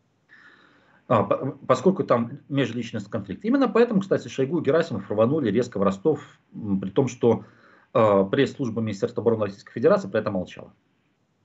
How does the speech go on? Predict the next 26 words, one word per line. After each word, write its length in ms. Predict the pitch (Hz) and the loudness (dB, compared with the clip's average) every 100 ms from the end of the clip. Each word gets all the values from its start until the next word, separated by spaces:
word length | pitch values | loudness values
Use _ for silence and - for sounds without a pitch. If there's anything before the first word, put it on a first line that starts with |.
| _ _ _ _ _ _ _ _ _ _ _ _ _ _ _ _ _ _ _ _ _ _ _ | _ _ _ _ _ _ _ _ _ _ _ _ _ _ _ _ _ _ _ _ _ _ _
А, 200 | 127 135 | 2 2
что 220 | - 302 | 2 -2
делает 340 | 277 226 208 196 | 4 6 4 2
Пригожин? 440 | 151 - - 98 | -6 -8 -12 -6
Ну, 300 | 202 262 233 - _ _ _ _ | -2 -2 -4 -12 _ _ _ _
очевидно, 560 | - - 185 135 95 | -4 -2 -2 -2 -4
что 440 | 95 - 104 98 95 - | -8 -6 -2 -2 -2 -8
есть 320 | 95 151 233 | -2 0 2
возможно-, 640 | 139 113 151 175 151 147 151 | 2 0 0 0 0 -2 -2
есть 320 | 139 160 - | -2 -2 2
вероятность 500 | 113 147 135 98 - | 4 4 2 -2 -2
того, 220 | 120 214 | -2 -2
что, 540 | 226 143 127 104 90 - | -4 -2 0 0 -2 -6
ну, 80 | 214 | -10
какая-то, 440 | - 151 151 147 | -2 2 4 4
не, 220 | 120 123 120 _ _ _ | 0 -2 -6 _ _ _
скажем 280 | - 117 104 | -4 -4 -2
так, 140 | - | -6
управляемая, 560 | 160 151 147 175 151 135 | 0 2 4 4 2 0
неуправляемая 540 | 131 139 139 131 123 | -4 -2 0 0 0
ракета 320 | 135 135 226 | -2 -4 -6
вдруг 240 | 113 160 190 | -6 -6 -6
прилетит 360 | 104 98 95 | -6 -6 -6
в 20 | 101 | -4
его 160 | 110 | -2
машину. 320 | 95 - - | -2 -6 -14